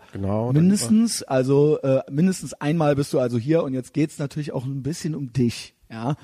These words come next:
Speaker 2: Und wenn jemand quasi wiederkehrender Gastmoderator ist, dann ist das so ein bisschen was anderes. Dann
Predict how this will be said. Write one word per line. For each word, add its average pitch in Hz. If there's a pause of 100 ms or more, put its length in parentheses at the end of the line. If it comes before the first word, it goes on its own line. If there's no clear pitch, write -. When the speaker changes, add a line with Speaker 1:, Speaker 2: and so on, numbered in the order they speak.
(380)
Speaker 2:
Und 135
wenn 131
jemand 143
quasi 131
wiederkehrender 139 (100)
Gastmoderator 127
ist, 131
dann 127
ist 151
das 135
so 139
ein 131
bisschen 131
was 117
anderes. 135
Dann 123